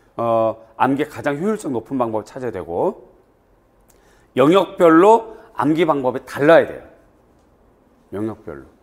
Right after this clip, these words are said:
서예는 집필법을 하면 볼펜 보면서 암기를 해야지. 그렇죠.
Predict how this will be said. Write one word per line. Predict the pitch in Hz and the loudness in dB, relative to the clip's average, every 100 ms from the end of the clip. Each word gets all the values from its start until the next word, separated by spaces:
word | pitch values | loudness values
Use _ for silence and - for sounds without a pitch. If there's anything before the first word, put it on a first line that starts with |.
| _ _ _ _ _ _ | _ _ _ _ _ _
서예는 | - 247 269 254 196 - | -4 6 8 8 4 0
집필법을 | - - 240 220 190 170 | -6 -4 0 2 2 2
하면 | 143 170 117 - _ | 0 0 -4 -10 _
볼펜 | - 156 - 226 202 - | 0 0 4 2 2 -2
보면서 | 135 160 190 147 - - _ | 0 4 4 4 -8 -20 _
암기를 | 101 123 113 107 | -6 -6 -6 -10
해야지. | 80 69 - _ _ _ _ _ _ _ _ _ _ _ _ _ _ _ _ _ | -14 -20 -20 _ _ _ _ _ _ _ _ _ _ _ _ _ _ _ _ _
그렇죠. | - 90 - 71 | -18 -18 -18 -20